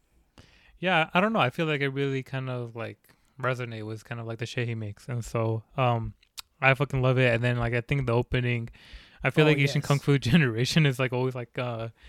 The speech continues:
Speaker 2: <laughs>
Speaker 1: that kind of, like, badass fucking band that always, like, kind of kills it. Um,
Speaker 2: Yeah.
Speaker 1: oddly enough, I got a TikTok of them and then just kind of performing the one song, uh, I think Rewrite. I think it
Speaker 2: Oh,
Speaker 1: was in
Speaker 2: right.
Speaker 1: Erase or whatever.
Speaker 2: Yeah.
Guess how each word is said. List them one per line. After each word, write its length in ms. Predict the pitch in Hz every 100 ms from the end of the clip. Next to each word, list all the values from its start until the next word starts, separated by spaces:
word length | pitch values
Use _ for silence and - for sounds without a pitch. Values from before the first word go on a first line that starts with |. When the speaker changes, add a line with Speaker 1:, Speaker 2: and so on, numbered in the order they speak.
| -
Speaker 2:
<laughs> 280 | - - -
Speaker 1:
that 240 | 139 120
kind 140 | 131 123
of, 60 |
like, 220 | 123 113
badass 360 | 110 117 117 113
fucking 340 | - 120 123
band 300 | 113 113 113
that 120 | 110 117
always, 240 | 123 120
like, 160 | 120 -
kind 200 | - 117
of 180 | 113
kills 360 | - 135 123 117
it. 240 | 120 120 _ _ _ - _ _ -
Um, 120 | 120
Speaker 2:
Yeah. 180 | 156 143 _ _ _ _ _ _ _ -
Speaker 1:
oddly 260 | 156 196 202
enough, 220 | 143 156
I 40 | 139
got 140 | 139
a 40 |
TikTok 420 | 131 143 - 135 -
of 100 | 113
them 280 | 117 117 - -
and 140 | 147 135
then 140 | 131
just 120 | 127 -
kind 140 | 147
of 80 | 135
performing 640 | 135 - 131 135 135 135 135 147
the 140 | 131
one 140 | 123 120
song, 380 | - 127 127 135
uh, 480 | 131 120 117 117 120 _ _ _ - -
I 40 |
think 160 | 131 135
Rewrite. 480 | 123 131 135 156 - - - _ _ _ - _
I 40 |
think 180 | - 143
it 60 | 135
Speaker 2:
Oh, 60 |
Speaker 1:
was 100 | 131
in 100 | 131
Speaker 2:
right. 60 | 123
Speaker 1:
Erase 240 | 117 123
or 60 | 143
whatever. 400 | 135 135 156 170 _ _ _ -
Speaker 2:
Yeah. 280 | 143 143